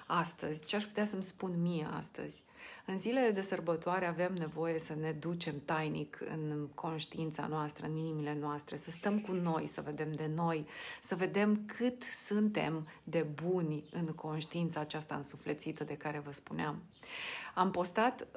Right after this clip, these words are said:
uh, un fragment, de fapt rugăciunea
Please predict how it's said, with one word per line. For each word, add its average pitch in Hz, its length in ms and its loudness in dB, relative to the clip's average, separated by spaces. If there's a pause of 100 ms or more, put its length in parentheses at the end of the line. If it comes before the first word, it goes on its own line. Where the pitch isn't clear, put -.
uh, 170 260 4
un 175 140 0
fragment, 175 760 2
de 180 180 0
fapt 185 280 -2
rugăciunea 175 960 2